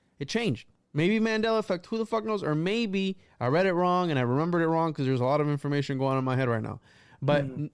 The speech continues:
Speaker 1: the, the story goes that he was laying in bed 'cause he was very, he would wake up late every single day. He believed in sleeping in and all this stuff, and he would meditate, right? You have René Descartes meditations one, two, and three or something like that.
Speaker 2: Mm-hmm.
Speaker 1: And he was laying in bed and he saw a fly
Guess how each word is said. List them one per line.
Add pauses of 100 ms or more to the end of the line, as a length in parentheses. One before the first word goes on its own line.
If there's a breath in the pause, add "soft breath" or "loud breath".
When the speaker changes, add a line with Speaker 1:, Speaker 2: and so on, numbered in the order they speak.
(160)
Speaker 1:
the,
the
story
goes
that
he
was
laying
in
bed
'cause
he
was
very, (380)
he
would
wake
up
late
every
single
day.
He
believed
in
sleeping
in
and
all
this
stuff,
and
he
would
meditate,
right?
You
have (440)
René
Descartes
meditations
one,
two,
and
three
or
something
like
that. (180)
Speaker 2:
Mm-hmm. (100)
Speaker 1:
And (460)
he
was
laying
in
bed
and
he
saw
a
fly